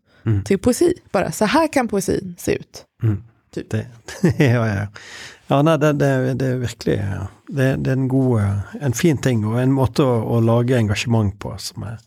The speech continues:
Speaker 1: som är fin, eh, för, eh, jag tror vi vill ha ett problem med att laga en sån bok på norsk. Rätt och slett.
Speaker 2: Tror du det?
Speaker 1: Ja,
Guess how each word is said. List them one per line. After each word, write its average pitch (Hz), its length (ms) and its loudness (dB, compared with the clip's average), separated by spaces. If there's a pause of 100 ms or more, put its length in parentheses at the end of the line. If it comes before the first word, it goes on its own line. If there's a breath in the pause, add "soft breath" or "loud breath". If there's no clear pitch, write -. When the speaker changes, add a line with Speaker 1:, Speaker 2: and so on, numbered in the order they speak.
(460 loud breath)
Speaker 1:
som - 180 -4
är 113 60 4
fin, 110 340 2
eh, 104 160 -4
för, 117 320 -10
eh, 110 80 -8 (840 loud breath)
jag - 120 -2
tror 214 140 -2
vi 190 100 4
vill 127 180 2
ha 117 80 4
ett 117 140 -4
problem 139 400 2
med 101 80 0
att 107 60 0
laga 120 280 2
en 110 80 2
sån 117 220 -2
bok 110 220 -6
på 120 100 -2
norsk. - 340 -4 (420)
Rätt 123 220 -2
och 120 60 0
slett. 117 160 -2
Speaker 2:
Tror 147 120 -6 (100)
du 180 300 2
det? 226 220 2 (120)
Speaker 1:
Ja, 147 200 0